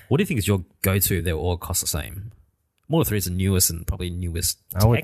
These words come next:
Speaker 1: tech.
Speaker 2: uh, but, uh, they all sh-, I, I reckon they all share the same O S. Uh,
Speaker 1: Similar, but I think design-wise,
Speaker 2: Yeah.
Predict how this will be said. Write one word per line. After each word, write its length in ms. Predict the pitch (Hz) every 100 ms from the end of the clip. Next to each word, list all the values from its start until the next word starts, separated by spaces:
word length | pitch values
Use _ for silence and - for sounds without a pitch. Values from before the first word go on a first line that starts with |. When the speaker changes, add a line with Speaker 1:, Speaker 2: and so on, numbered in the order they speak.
| -
Speaker 1:
tech. 120 | - - -
Speaker 2:
uh, 800 | 95 101 104 107 107 107 107 107 104 - - -
but, 340 | - 131 - - -
uh, 200 | 76 98
they 100 | 117
all 220 | 143 160 151
sh-, 140 | - -
I, 100 | 135
I 120 | 120
reckon 240 | 123 127 107
they 80 |
all 100 | 95
share 160 | 90 101
the 60 | 90
same 220 | - 87
O 140 | 82 80
S. 300 | 139 - - _ _ -
Uh, 240 | 98 78
Speaker 1:
Similar, 640 | - 208 214 127 101 107 104
but 100 | 104
I 80 | 101
think 140 | 98
design-wise, 720 | 87 95 92 87 76 85 87
Speaker 2:
Yeah. 160 | 101 87